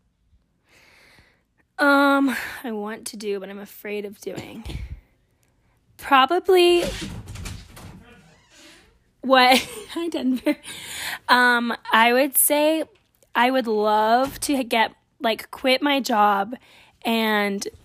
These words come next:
okay, well, not, I, I like my job. I, s-, I do. I just wish I didn't have to work as much, but I'm f-, afraid that I won't find something that, g-, like, gets me the same amount of money or the same amount of,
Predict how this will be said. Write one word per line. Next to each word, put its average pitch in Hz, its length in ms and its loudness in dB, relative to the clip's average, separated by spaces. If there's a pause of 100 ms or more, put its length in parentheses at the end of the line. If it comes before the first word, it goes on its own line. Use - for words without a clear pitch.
(160)
okay, 269 300 4
well, 240 120 -2
not, 262 260 2 (300)
I, 285 160 2
I 285 140 6
like 311 320 4
my 240 120 4
job. 196 320 2
I, 226 120 0
s-, - 260 -4
I 233 100 0
do. 220 400 -6 (460)
I 247 80 4
just 269 180 0
wish 262 140 -2
I 247 40 2
didn't 240 160 2
have 214 140 0
to 208 120 0
work 190 300 -4
as 226 140 -4
much, 240 440 -2 (300)
but 247 120 6
I'm 233 180 2
f-, - 280 -12
afraid 214 500 -2
that 208 80 2
I 202 100 0
won't 196 240 -6
find 202 280 -2
something 202 340 -2
that, 196 160 -6
g-, - 200 -12
like, 190 280 -4
gets - 300 -2
me 208 200 -2
the 214 120 -4
same 214 280 -2
amount 208 260 -2
of 208 60 -2
money 202 320 -2
or 202 140 0
the 208 80 0
same 208 240 -2
amount 196 340 -2 (540)
of, 202 560 4